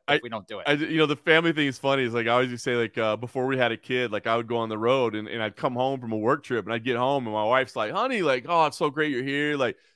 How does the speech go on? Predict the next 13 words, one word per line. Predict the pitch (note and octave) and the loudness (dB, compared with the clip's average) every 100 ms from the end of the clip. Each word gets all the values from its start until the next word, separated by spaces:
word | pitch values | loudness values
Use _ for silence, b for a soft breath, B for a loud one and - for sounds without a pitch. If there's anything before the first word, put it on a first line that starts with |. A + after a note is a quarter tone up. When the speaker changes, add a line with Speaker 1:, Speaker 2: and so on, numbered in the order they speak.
| _ - | _ -8
Speaker 2:
just | D#3+ - | -8 -4
cook | F3+ D#3+ | -4 -4
this | D3 C3 | -4 -6
meal. | C#3 D#3 E3 D#3+ D#3+ D3+ | -2 2 4 4 6 4
Like, | C3+ | 4
I | C#3 | 2
got | C3+ B2 | 2 2
dinner | C3 D#3+ D3+ | 0 2 2
ready | D3 D#3 D3+ | 4 4 2
for | D3 D#3 D3+ D3+ D3 | 0 0 2 4 2
us. | - | -2
You | |
know, | D3+ D3+ D3+ | 0 2 2